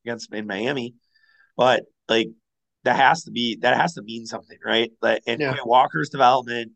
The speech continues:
Speaker 1: and Devontae Wyatt's now coming on and getting a chance to play. And, you know, I,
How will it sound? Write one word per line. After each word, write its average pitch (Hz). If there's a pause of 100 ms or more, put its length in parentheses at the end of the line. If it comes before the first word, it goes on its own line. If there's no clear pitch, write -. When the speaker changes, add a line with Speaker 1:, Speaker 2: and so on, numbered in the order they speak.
(120)
Speaker 1:
and 110 (540)
Devontae 117
Wyatt's 127
now 127
coming 120
on 110
and 104
getting 117 (140)
a 113
chance 117
to -
play. 113
And, 107 (640)
you 139
know, 117 (240)
I, 113